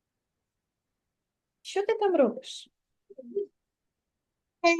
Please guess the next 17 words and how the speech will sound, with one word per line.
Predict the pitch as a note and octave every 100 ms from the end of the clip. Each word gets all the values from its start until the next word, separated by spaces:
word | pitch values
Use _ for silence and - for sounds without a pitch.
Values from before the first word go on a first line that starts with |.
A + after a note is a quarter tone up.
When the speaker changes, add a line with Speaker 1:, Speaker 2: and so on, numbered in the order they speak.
| -
Speaker 2:
і | F#4
ткаю | F4+ - G#4 G#4 G4+ D#4
буквочку | F4+ - F#4+ F#4 - - F4+ - - D#4+ F4 D#4+ C4+
Н. | A3+ A3+ D4 D4 - _ - -
Speaker 1:
Давай | A#3 A3+ A3+
потім | C#4 B3+ A#3
знайдеш, | G#3 G#3 G3+ G3+ E4 A#4+
добре? | A3+ A#3+ G4+ E4+ G3 -
Дивись | B3 C4 D4
на | C4+ B3+
картиночку. | C#4+ C#4 C4+ A3+ G#3 - A#3
Що | A3+ - G4+ G#4
ще | - - F4+ D#4 A#3 - _ _
нагадує | A3 C#4 C#4+ C#4+ B3 B3 A#3+
нам | A#3+ A#3
букву | A#3 A#3+ A3 A#3+ A3
Н? | G3+ F3